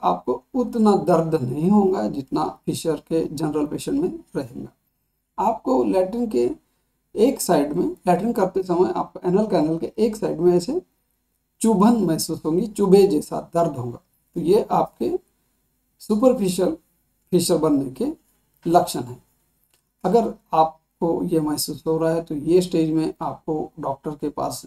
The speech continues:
जाना ही पड़ेगा। आप बिल्कुल ही ये symptoms को overlook नहीं कर सकते।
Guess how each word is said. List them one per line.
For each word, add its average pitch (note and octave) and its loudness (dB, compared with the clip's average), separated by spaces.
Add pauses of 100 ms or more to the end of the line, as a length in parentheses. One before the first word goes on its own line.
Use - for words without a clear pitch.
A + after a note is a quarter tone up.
(100)
जाना D#3 -2
ही F3 2
पड़ेगा। F3+ 2 (400)
आप D#3 -2
बिल्कुल D3+ -4
ही F#3+ -4 (100)
ये D#3+ 0
symptoms D3+ -4
को F3 -2 (140)
overlook D#3+ 0
नहीं D3 -2
कर - -8
सकते। - -20